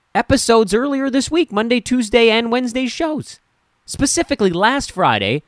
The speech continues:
this Monday, and this Tuesday. If you skipped all three of those shows and you didn't hear me yelling at you to use all your moves on Tuesday, okay, fine. You're in a brand new boat, and maybe you have someone.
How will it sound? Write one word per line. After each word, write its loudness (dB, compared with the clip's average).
this -4
Monday, 0
and -6
this -4
Tuesday. -4
If -12
you -4
skipped -4
all 4
three -2
of 0
those 0
shows 0
and -4
you 0
didn't -4
hear -2
me -2
yelling -2
at -6
you -6
to -4
use 2
all 6
your 2
moves 0
on -2
Tuesday, -4
okay, 2
fine. -2
You're -2
in 0
a 2
brand 0
new 0
boat, 2
and -2
maybe 2
you 0
have 2
someone. -4